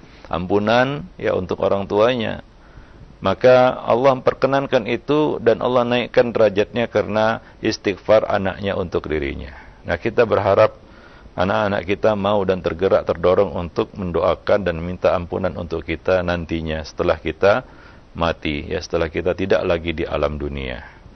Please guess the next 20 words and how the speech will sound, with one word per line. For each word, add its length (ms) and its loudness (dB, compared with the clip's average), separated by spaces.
Itu 160 0
harapan 480 2
kita 240 -2
semua 240 -4
sebagai 400 -4
orang 320 -2
tua 240 -4
tentunya. 640 -10
Nah, 80 -4
tentunya 480 -2
te-, 240 -4
itu 240 -4
tidaklah 480 0
kita 480 2
bisa 160 2
dapatkan 640 2
tanpa 320 2
usaha, 560 -2
ya. 240 -8
Maka 480 2